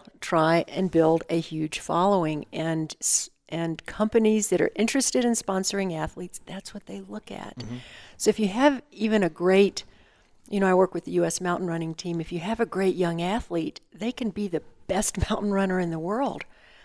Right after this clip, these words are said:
Speaker 1: But it almost seems like if they don't have that presence on social media, they're not gonna get the same kind of support, not
Speaker 2: Mm-hmm.
Speaker 1: nearly the same kind of support as a person that's out there really promoting themselves. So it's very, you know, it's tough for people that are more introverted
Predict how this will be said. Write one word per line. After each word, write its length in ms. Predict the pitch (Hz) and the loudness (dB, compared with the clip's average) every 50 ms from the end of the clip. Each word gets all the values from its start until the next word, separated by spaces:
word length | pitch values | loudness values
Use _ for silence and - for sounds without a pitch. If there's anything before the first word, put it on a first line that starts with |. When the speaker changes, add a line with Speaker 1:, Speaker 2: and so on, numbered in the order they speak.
| - - | -16 -10
Speaker 1:
But 120 | - 190 185 | -6 -4 -4
it 60 | - - | -4 -2
almost 400 | - 214 247 277 285 220 - - | -2 0 2 4 4 2 2 0
seems 320 | - - 226 254 262 240 - | 0 0 2 2 2 0 0
like 240 | - 156 - - | -2 -4 -4 -4
if 100 | 165 - | -10 -8
they 140 | - 175 175 | -6 -4 -4
don't 300 | 165 - 185 202 220 208 | -2 -2 0 0 0 0
have 180 | 202 202 180 165 | -2 -6 -6 -8
that 180 | 160 160 - | -8 -10 -10
presence 520 | - - - 190 220 220 254 226 185 - 180 | -10 -10 -6 -6 -4 -4 -4 -4 -4 -4 -6
on 120 | 165 165 | -6 -6
social 380 | - - 185 175 - - 185 175 | -6 -6 -6 -8 -8 -10 -8 -8
media, 420 | 165 175 196 240 254 233 180 156 | -6 -4 -4 -2 -2 -2 -2 -2
they're 140 | 143 165 160 | -2 -4 -4
not 400 | 160 165 165 165 170 - - - | -2 0 2 2 2 2 0 -2
gonna 180 | - 220 214 196 | -4 -2 -2 -2
get 220 | - 170 165 - | -2 -4 -4 -4
the 80 | 180 170 | -6 -6
same 300 | - - 156 156 160 - | -6 -6 -6 -8 -10 -12
kind 180 | - 156 160 | -12 -12 -12
of 80 | 160 - | -10 -10
support, 540 | - - - - - 240 269 - - - _ | -12 -12 -14 -14 -8 -6 -4 -4 -4 -6 _
not 120 | - 156 - | -8 -8 -6
Speaker 2:
Mm-hmm. 80 | 175 165 | -2 2
Speaker 1:
nearly 320 | 185 226 294 330 262 - - | 4 6 6 6 6 4 2
the 80 | 165 | 0
same 240 | 160 - - 160 156 | -4 -4 -4 -4 -6
kind 160 | - 165 - - | -6 -8 -8 -8
of 40 | - | -10
support 400 | - - - - - 165 165 - - | -10 -12 -10 -6 -4 -4 -4 -4 -4
as 320 | - 180 185 185 - - - - - - - - - - - - - - - - - _ - - | -2 -2 -2 -2 -4 -6 -8 -16 -20 -20 -20 -20 -20 -20 -20 -20 -20 -20 -20 -20 -20 _ -10 -6
a 80 | - - | -6 -4
person 400 | - 196 185 170 - - 196 190 | 0 2 2 2 2 0 0 0
that's 200 | 180 170 - 180 | 0 0 0 -2
out 200 | 175 175 - - | -2 -2 -2 -4
there 140 | 170 175 | -4 -4
really 280 | 165 165 147 147 151 165 | -4 -4 -4 -4 -6 -8
promoting 520 | - - 190 185 180 180 190 196 196 190 | -8 -8 -8 -4 -2 -2 0 0 0 0
themselves. 480 | 175 165 160 - - 165 160 156 156 - | -2 -2 -4 -6 -6 -6 -6 -6 -6 -4
So 120 | - 190 | -2 0
it's 200 | 185 180 - - | 0 -2 -2 -6
very, 580 | - - - - 311 330 330 320 302 294 285 - - - - - - - _ _ _ - | -12 -8 -4 0 2 4 4 6 4 4 2 0 -8 -20 -20 -20 -20 -20 _ _ _ -2
you 80 | 247 247 | 2 4
know, 60 | 233 | 4
it's 160 | 208 - - - | 4 2 0 -8
tough 240 | - - 285 294 - | -2 2 2 2 2
for 400 | - - - 226 214 208 - - - - - | 2 2 6 8 8 8 6 4 -2 -4 -2
people 260 | - 254 - 247 226 | 0 2 4 4 4
that 100 | 208 196 | 6 6
are 80 | 208 196 | 6 6
more 180 | 190 208 208 | 8 6 6
introverted 800 | - 180 196 - - 214 190 196 185 185 180 180 180 175 - - | 6 4 2 2 0 0 2 4 4 4 4 4 2 0 -2 -6